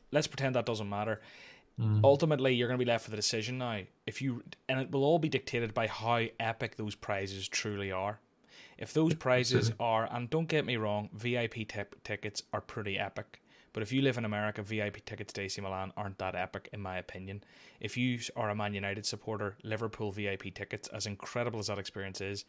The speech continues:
Speaker 1: are probably not that epic to you. Um, so depending on what, how epic they are, monetary-wise, like, how big will the eth prize be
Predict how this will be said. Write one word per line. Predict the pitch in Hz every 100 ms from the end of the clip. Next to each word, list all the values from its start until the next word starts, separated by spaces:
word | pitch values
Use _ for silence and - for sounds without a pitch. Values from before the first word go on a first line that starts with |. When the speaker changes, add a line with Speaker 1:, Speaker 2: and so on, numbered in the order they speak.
| _
Speaker 1:
are | - -
probably | - 110 104
not | 98
that | 92
epic | 92 - -
to | -
you. | 101 101 - - - - _ 117
Um, | 107 104 101 98 95 _ _ _ _ _ _ -
so | - 123 120 - _ _ _
depending | - - 156 160 170 160
on | 131 120
what, | 107 117 -
how | - 127
epic | 127 113 113 147 143
they | 147 151
are, | 156 160 139 _ _ _ _ _ _ _ _ _
monetary-wise, | 123 123 117 143 147 160 160 139
like, | 110
how | - 143
big | 135 110
will | 113
the | 104 -
eth | 113 -
prize | - 131 120 110
be | 120 95